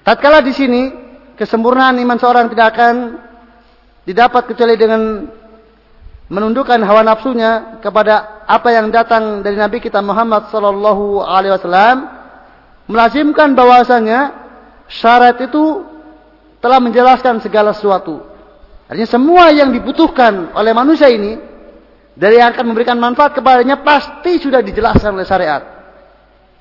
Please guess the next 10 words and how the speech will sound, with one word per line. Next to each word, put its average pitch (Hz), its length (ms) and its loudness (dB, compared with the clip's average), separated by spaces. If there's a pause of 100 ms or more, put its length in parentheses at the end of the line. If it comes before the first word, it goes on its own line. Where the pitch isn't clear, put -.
(920)
Baik 226 240 2
urusan 262 480 2
diniyah 302 720 2
maupun 254 320 2
urusan 247 320 0
duniawiyah. 226 640 -2 (1120)
Baik 233 240 2
dengan 240 240 0
penjelasan 233 720 0
yang 220 480 -2